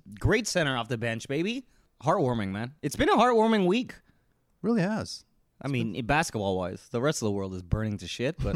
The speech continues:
Speaker 2: <laughs> Yeah.
Speaker 1: Oh, we should talk about this, Barry. Another twenty-five thousand dollar fine.
Speaker 2: Oh, yeah.
Speaker 1: It's, uh, it's fucking disrespectful <laughs> is what it is.
Speaker 2: I kinda felt like he was,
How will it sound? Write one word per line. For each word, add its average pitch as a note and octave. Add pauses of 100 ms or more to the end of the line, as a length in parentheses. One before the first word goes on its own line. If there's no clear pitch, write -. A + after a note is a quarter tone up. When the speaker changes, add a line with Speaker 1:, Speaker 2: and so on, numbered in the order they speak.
Speaker 2:
<laughs> -
Yeah. C#3 (800)
Speaker 1:
Oh, B3 (560)
we G#3
should A#3+
talk F3
about B2+
this, A#3+
Barry. G3+ (800)
Another B3+
twenty-five C#4
thousand D4
dollar C#4
fine. D4+ (800)
Speaker 2:
Oh, F3
yeah. C3+ (840)
Speaker 1:
It's, E3
uh, F3 (160)
it's D#3+
fucking A3
disrespectful E3+
<laughs> -
is -
what C#3+
it C3
is. C#3+
Speaker 2:
I D3
kinda A3
felt G#3
like D#3
he D3
was, C#3+